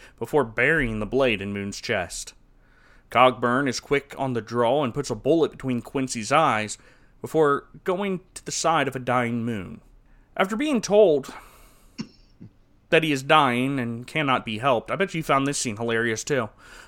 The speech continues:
Uh, after being told that he is dying and cannot be helped, Moon asks Rooster to give him a decent burial and not let the wolves rip up his corpse. Rooster promises if Moon will tell him what he knows about Ned Pepper.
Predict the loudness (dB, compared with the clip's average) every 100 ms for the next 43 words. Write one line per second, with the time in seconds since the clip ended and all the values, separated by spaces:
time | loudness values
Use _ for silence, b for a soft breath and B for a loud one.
0 | B 8 8 4 2 2 2 0 6 8
1 | 8 6 4 2 -2 0 8 10 10 6
2 | 0 -4 -4 2 2 4 2 2 0 6
3 | 6 6 0 -16 -18 b b b b b
4 | b 2 4 4 2 2 0 0 -2 -6
5 | -6 -6 2 2 4 0 0 2 2 -2
6 | -12 _ -14 0 0 0 -2 -4 -6 -6
7 | -6 -6 0 2 2 0 -4 -10 -14 -6
8 | -4 -2 -4 -4 -6 -2 -2 -2 -4 -8
9 | -8 -8 -10 -14 -8 0 0 0 -8 -16
10 | -16 -16 b b b b b b b b
11 | 0 0 -2 0 4 4 2 -2 -2 -2
12 | -6 -6 -2 -2 -2 -2 -4 -2 -2 0
13 | -2 -2 -2 0 0 -2 0 0 0 -4
14 | -4 -2 -4 -4 -12 -14